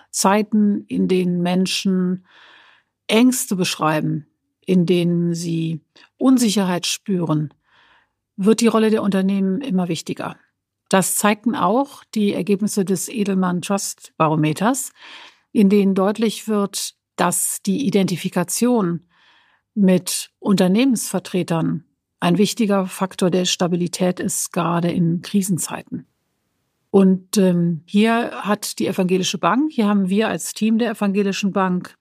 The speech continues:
eine wichtige Rolle. Und, ähm, Haltung zeigen heißt für uns auch Engagement zeigen. Engagement zeigen für die, denen es nicht so gut geht wie uns, zum Beispiel durch Spendenaktivitäten,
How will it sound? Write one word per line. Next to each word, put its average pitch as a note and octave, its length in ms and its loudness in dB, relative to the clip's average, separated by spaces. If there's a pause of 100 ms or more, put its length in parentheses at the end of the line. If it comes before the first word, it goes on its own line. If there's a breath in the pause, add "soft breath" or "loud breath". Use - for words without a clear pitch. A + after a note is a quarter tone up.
(400)
eine F#3 140 2
wichtige F#3 320 2
Rolle. F#3 440 2 (840 soft breath)
Und, G#3 540 2
ähm, G3 500 0 (180)
Haltung B3+ 380 0
zeigen A#3+ 500 0
heißt G#3+ 340 -4
für - 120 -4
uns G3 260 -4
auch - 320 -4
Engagement F#3 600 0
zeigen. D#3 460 -6 (300)
Engagement F#3+ 600 2
zeigen G#3 340 0
für F#3+ 180 -4
die, F#3+ 420 -4
denen E3 200 -2
es D3 140 -6
nicht A#3+ 220 0
so A3 100 -4
gut A3 300 -6
geht G#3 380 0 (360 loud breath)
wie G#3 160 2
uns, F#3+ 480 0
zum E3+ 140 0
Beispiel D#3+ 580 0
durch E3+ 400 -4
Spendenaktivitäten, F#3 1400 -2